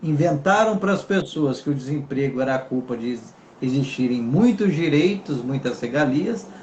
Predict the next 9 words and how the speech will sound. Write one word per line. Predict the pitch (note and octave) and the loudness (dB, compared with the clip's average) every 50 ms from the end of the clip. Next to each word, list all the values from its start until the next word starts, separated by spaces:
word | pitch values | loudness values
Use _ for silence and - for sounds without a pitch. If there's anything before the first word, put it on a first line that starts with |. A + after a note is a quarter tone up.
| - - - | -18 -10 0
As | - D#3 D3 - - | 2 2 2 2 2
pessoas | - F#3 E3+ C#3+ - - D#3 D#3 D3+ C3+ - | 2 2 2 2 0 -2 2 2 2 2 0
caíram | - - F#3+ F#3+ F3+ F#3 G#3+ A#3+ B3 A#3 A3 G3 | 2 4 4 6 6 6 4 2 2 2 0 0
nessa | E3 D#3+ D3 C#3 - C#3+ | 0 0 0 0 -2 -4
conversa, | C3+ - D#3+ D3+ C3 D3 D#3+ F#3 G3+ - - F#3 | -4 -2 -4 -2 -2 0 0 0 0 2 2 2
abriram | D3 C3 B2 C#3 E3+ G3+ A3+ G#3+ G#3+ F#3+ D3+ | 2 2 0 -2 -2 -2 0 0 0 0 0
mão | C3+ B2 A#2+ A#2+ A#2+ A#2+ | 0 0 -2 -2 -4 -4
de | B2 C#3 C#3+ | -2 -2 -2
direitos, | C#3+ F#3 F#3+ E3+ E3 F3+ G#3+ - - - | 0 0 0 2 2 0 0 -2 -6 -14